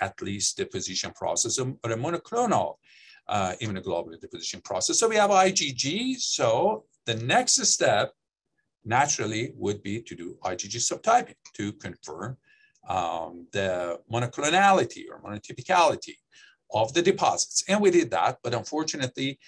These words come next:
the I G G subtyping was negative in all of them. So it wasn't conclusive.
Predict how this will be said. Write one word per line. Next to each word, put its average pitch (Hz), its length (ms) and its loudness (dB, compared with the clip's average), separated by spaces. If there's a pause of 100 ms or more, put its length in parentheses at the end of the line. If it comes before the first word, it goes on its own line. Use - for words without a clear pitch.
(280)
the 123 360 -2
I 123 160 2
G 123 160 -4
G 110 120 -8
subtyping 104 720 -2 (220)
was 107 200 -2
negative 107 420 -2
in 151 100 0
all 170 180 4
of - 100 -6
them. - 160 -20
So - 180 -2
it 101 140 -2
wasn't 143 400 0
conclusive. 127 600 -4